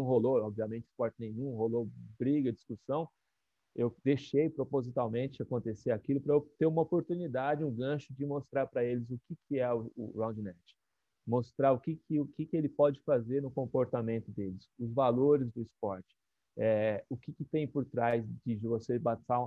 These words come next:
passar a bolinha de um pro outro e jogar dentro de um aro. Não é só isso, né?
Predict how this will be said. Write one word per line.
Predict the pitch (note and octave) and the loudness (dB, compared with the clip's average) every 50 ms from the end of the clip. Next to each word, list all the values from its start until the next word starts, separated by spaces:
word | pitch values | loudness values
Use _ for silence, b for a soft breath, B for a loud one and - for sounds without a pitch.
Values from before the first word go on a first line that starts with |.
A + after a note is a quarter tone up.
| - - | -2 -4
passar | - A#2 - - C3 | -6 -6 -2 0 0
a | A#2+ | 0
bolinha | A#2 A#2 A2 A2 A2+ A#2 A#2 A2 | 2 2 0 0 0 -2 -4 -2
de | G#2+ A#2 | -2 -2
um | A#2 A#2+ | -4 -4
pro | - A#2+ A2 A2 | -4 -2 0 2
outro | A2+ A#2 A#2 B2 | 2 2 0 -2
e | A2+ | -6
jogar | A2 A#2+ A2+ A2 A2+ A2+ | -4 -4 -2 0 0 0
dentro | G#2+ A2+ A2+ A2 - A2+ | 0 -2 -4 -6 -6 -8
de | G#2+ A2+ | -8 -6
um | A2+ A2 | -6 -4
aro. | G2 F#2 F#2+ G2+ | -4 -6 -6 -6
Não | G#2+ A#2 B2+ | -6 -6 -6
é | B2 A#2+ | -6 -6
só | - A#2+ G#2+ G2 | -6 -4 -4 -4
isso, | F#2 F#2+ - _ _ - | -4 -6 -10 _ _ -10
né? | G#2 G#2+ A#2+ | -8 -6 -6